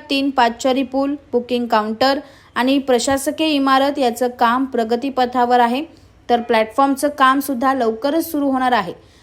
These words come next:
त्यामुळे लवकरच चिखलोलीच्या रहिवाशांना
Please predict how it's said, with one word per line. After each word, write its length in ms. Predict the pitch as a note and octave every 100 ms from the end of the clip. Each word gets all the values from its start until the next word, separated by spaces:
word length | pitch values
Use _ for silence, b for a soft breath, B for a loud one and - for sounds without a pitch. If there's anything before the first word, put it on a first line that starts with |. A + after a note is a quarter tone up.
| b -
त्यामुळे 300 | A3+ A#3 A#3
लवकरच 540 | A3 A3 C4+ C#4+ C#4+
चिखलोलीच्या 640 | B3 B3 B3 B3+ A3+ B3+
रहिवाशांना 680 | A#3 G#3 A#3+ B3+ D4+ C4+ F3+